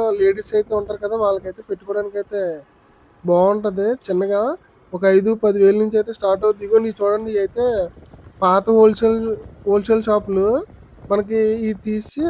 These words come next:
అంటే అక్కడక్కడ ఉన్నాయి కానీ ఇప్పుడు ఏంటంటే ఇంకా ఎక్కువైతే ఉంటాయి. పెద్ద మార్కెట్కి అయితే మనం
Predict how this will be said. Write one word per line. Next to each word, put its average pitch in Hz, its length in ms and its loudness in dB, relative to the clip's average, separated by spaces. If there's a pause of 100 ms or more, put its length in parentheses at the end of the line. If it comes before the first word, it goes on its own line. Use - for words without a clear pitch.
(180)
అంటే 196 180 -2
అక్కడక్కడ 226 380 -4
ఉన్నాయి 226 260 -2
కానీ 233 280 -2
ఇప్పుడు 240 240 -2
ఏంటంటే 240 380 -4 (500)
ఇంకా 196 260 2
ఎక్కువైతే 233 440 4
ఉంటాయి. 226 280 -2
పెద్ద 190 260 -4
మార్కెట్కి 214 460 -4
అయితే 220 200 -2
మనం 208 260 -2